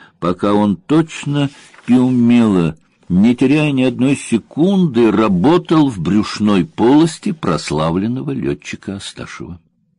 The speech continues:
Между тем обстановка вокруг дивизионного госпиталя становилась более чем двусмысленной.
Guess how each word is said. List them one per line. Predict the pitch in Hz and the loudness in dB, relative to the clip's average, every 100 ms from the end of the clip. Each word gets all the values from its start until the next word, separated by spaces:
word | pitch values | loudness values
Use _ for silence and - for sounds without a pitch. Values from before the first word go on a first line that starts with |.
| _ _ _ _ _ _ _ _ _ _ _ _ _ _ _ _ _ _ _ _ | _ _ _ _ _ _ _ _ _ _ _ _ _ _ _ _ _ _ _ _
Между | 76 95 104 117 | -2 0 2 0
тем | 170 170 | 2 2
обстановка | 156 - 135 151 156 - 135 | 0 -4 -2 -2 -2 -4 -2
вокруг | 139 139 139 | -2 -2 -4
дивизионного | 117 120 113 127 131 120 107 | -2 0 0 0 0 -2 0
госпиталя | 107 135 - 139 127 | -2 -2 -6 -4 -4
становилась | 123 - 107 117 127 117 95 | -6 -4 -2 0 0 -2 -2
более | 87 123 123 123 | 0 2 2 -2
чем | - 127 123 | -4 -6 -6
двусмысленной. | 107 - 92 90 82 92 107 | -8 -6 -6 -4 -2 -2 -4